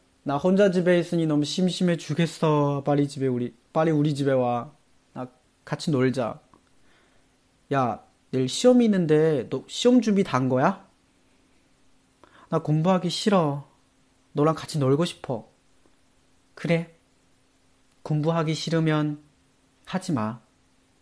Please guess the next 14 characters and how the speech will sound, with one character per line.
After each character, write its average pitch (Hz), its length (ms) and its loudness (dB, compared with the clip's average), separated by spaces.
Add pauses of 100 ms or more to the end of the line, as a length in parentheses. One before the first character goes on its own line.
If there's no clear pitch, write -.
(120)
인생은 143 600 0 (120)
공부가 135 400 -2
다 131 160 -2
아니니까. 120 560 -2 (1200)
그치? 180 520 2 (140)
그럼 156 180 -4
빨리 240 200 6
와. 226 420 6 (200)
기다려줄게. 170 760 0 (680)
아니야, 240 320 6
아니야, 269 180 0
아니야, 247 200 2
아니야, 214 200 -2
아니야. 185 480 -4